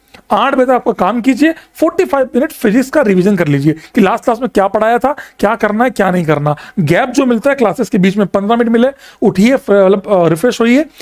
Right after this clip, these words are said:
पाँच minute मिलते हैं, आप copy एक बार प-, पलट लोगे। master ने ला-, last year, अ, last class में electronic ये पढ़ाया, ये पढ़ाया, ये पढ़ाया, that's it।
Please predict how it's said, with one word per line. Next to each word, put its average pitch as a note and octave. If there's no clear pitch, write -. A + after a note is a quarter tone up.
पाँच A#3+
minute A#3+
मिलते A#3
हैं, C#4+
आप G3
copy G3
एक G3
बार A#3
प-, -
पलट A#3
लोगे। F#3
master F3
ने G#3+
ला-, F#3
last F3
year, G#3+
अ, F3+
last F3+
class F#3
में G#3+
electronic F#3
ये F#3
पढ़ाया, F3
ये F3
पढ़ाया, F#3
ये F4
पढ़ाया, G3
that's F#3+
it। D#3+